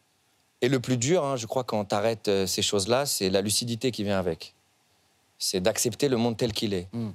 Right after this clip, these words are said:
Speaker 1: Et je pense que c'est ce qui se cache souvent derrière, euh, les consommations.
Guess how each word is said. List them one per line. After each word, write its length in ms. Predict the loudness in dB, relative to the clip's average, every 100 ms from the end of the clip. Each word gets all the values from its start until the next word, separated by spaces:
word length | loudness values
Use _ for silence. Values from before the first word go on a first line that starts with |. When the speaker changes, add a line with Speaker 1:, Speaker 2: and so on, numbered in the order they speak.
| -12 _ _ _ _ _ _ _ _ _
Speaker 1:
Et 180 | -2 -2
je 140 | -2 -2
pense 260 | -2 -2
que 140 | -2 -4
c'est 200 | -2 -2
ce 120 | -4
qui 140 | -4
se 120 | -2
cache 320 | 0 0 2 0
souvent 340 | 0 0 0
derrière, 360 | 2 2 2 2
euh, 160 | 2
les 120 | 0 -4
consommations. 640 | -6 -4 -2 -4 -6